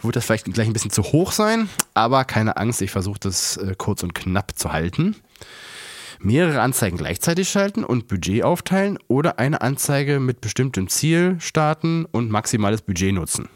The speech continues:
Also grundsätzlich gilt Folgendes. Ähm, ihr könnt natürlich mehrere Anzeigen gleichzeitig schalten, klar. Also es begrenzt sich ja im Prinzip nur durch euer Budget, aber ihr solltet Folgendes beachten. Und zwar, ähm, nämlich wenn's die gleiche Audience ist. Also wenn ich jetzt drei verschiedene Anzeigen,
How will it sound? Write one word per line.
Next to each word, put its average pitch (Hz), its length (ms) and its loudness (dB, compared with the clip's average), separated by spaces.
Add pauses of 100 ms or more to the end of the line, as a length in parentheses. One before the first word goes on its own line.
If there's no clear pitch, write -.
(120)
Also 160 220 2
grundsätzlich 175 520 2
gilt 147 200 4
Folgendes. 113 680 2
Ähm, 123 360 2 (720)
ihr 113 120 -2
könnt 143 140 2
natürlich 120 380 0
mehrere 101 360 2
Anzeigen 95 400 -2
gleichzeitig 101 460 -2
schalten, 156 240 0
klar. 113 280 2
Also 104 260 2
es 98 200 -2
begrenzt 107 500 0
sich 117 180 0
ja 120 80 2
im 104 80 -2
Prinzip 110 360 -2
nur 113 260 2
durch 110 200 0
euer 98 160 0
Budget, 95 440 0
aber 135 120 4
ihr 113 40 0
solltet 107 280 0
Folgendes 113 400 0
beachten. 127 480 0
Und 117 120 0
zwar, 113 400 2 (640)
ähm, 117 420 2
nämlich 113 480 0
wenn's 127 160 2
die 131 120 2
gleiche 117 260 4
Audience 110 480 4
ist. 78 140 -2
Also 95 220 0
wenn 104 80 0
ich 107 160 0
jetzt 110 240 -2
drei 104 100 2
verschiedene 110 480 0
Anzeigen, 135 600 0